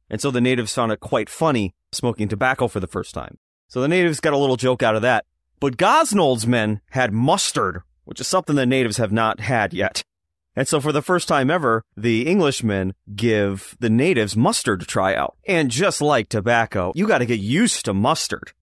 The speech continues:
So to have a really strong mustard for the first time ever, the natives puckered their faces like they just ate a ghost pepper. And of course, the English were very amused by that. On another day, one native, who got to know the English fairly well, brought around his wife and daughter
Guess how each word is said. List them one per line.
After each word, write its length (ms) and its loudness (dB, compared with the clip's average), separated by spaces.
So 100 0
to 60 0
have 160 2
a 80 2
really 440 2
strong 400 2
mustard 500 2
for 100 -2
the 80 0
first 320 0
time 240 2
ever, 360 0
the 80 0
natives 380 2
puckered 440 -2
their 140 2
faces 540 0
like 160 -2
they 80 0
just 160 -2
ate 120 4
a 60 2
ghost 320 2
pepper. 400 -4
And 180 0
of 60 -2
course, 220 -2
the 120 0
English 300 2
were 80 -2
very 260 2
amused 320 0
by 140 0
that. 280 -8
On 140 2
another 320 2
day, 180 2
one 380 2
native, 440 -2
who 140 -4
got 180 2
to 100 -2
know 140 2
the 140 0
English 380 -2
fairly 340 -2
well, 240 -8
brought 200 2
around 320 2
his 180 -4
wife 240 0
and 160 0
daughter 480 0